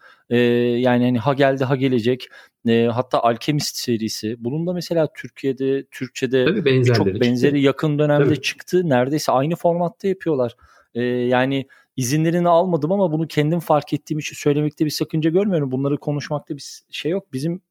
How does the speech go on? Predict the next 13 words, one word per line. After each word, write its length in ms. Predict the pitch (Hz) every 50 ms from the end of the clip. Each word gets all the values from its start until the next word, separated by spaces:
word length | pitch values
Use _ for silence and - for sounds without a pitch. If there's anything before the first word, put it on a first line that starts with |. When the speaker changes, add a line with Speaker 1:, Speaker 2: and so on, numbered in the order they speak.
| _ _ -
Speaker 1:
yayın 240 | 127 131 135 139
ağımızda 420 | 143 143 139 135 135 127 127 139 139
yayın 280 | 127 131 135 135 143
yapan 280 | 143 135 - - 131 127
mesela 380 | 127 123 113 - 127 123 123 127
sevgili 400 | - - 127 117 113 123 131 143
Onur'un 420 | 139 120 120 127 127 143 143 135
ve 80 | 131 135
Ali'nin 340 | 120 113 117 131 135 143 135
podcast'i 720 | - 135 123 - - - 117 104 - - - - 104 110 113 _ - - - - _ _ -
yine 160 | 113 127 151
aynı 220 | 160 156 147 131 117
şekilde. 560 | - - 107 - - 107 104 110 110 113